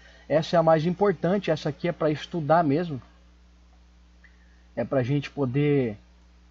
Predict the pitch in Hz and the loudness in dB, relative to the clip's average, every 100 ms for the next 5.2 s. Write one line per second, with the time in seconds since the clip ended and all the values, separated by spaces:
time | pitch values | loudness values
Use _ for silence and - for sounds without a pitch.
0 | - - 123 147 139 147 156 143 151 151 | -16 -6 -4 -2 -2 0 0 2 4 2
1 | 147 139 190 - 170 175 185 208 175 185 | 2 -4 -4 -4 -4 -2 0 2 2 -2
2 | - - - - - 156 139 147 143 147 | -8 -20 -20 -20 -10 -6 0 0 2 2
3 | 143 123 135 135 131 127 139 127 131 127 | 2 2 0 0 -2 -4 -2 0 -2 -2
4 | 139 - 139 139 131 123 123 131 - 165 | -6 -4 -4 -2 -2 -4 -6 -8 -6 -2
5 | 151 | -2